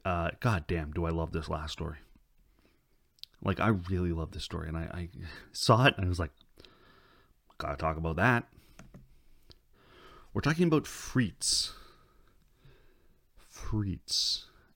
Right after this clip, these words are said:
a perfume that smells like French fries. Now, uh,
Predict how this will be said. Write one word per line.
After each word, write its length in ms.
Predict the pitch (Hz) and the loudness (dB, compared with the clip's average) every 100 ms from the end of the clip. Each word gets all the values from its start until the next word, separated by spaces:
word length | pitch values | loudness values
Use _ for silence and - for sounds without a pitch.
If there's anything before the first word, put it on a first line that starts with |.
| - | -2
a 400 | 90 87 85 78 _ _ _ _ _ - - - | 0 0 -2 -8 _ _ _ _ _ -20 -10 0
perfume 800 | - 147 - 123 101 98 101 - _ _ _ _ - | 4 4 6 6 6 4 0 -6 _ _ _ _ -6
that 180 | 87 - | -4 2
smells 340 | 101 92 85 | 4 6 4
like 140 | 92 | 0
French 240 | - 82 73 | -2 -8 -8
fries. 420 | 80 73 76 - - - - - - | -12 -12 -10 -12 -14 -20 -20 -20 -6
Now, 260 | 92 78 76 | -2 -2 -4
uh, 600 | - 78 76 - - | -4 -2 -2 -4 -6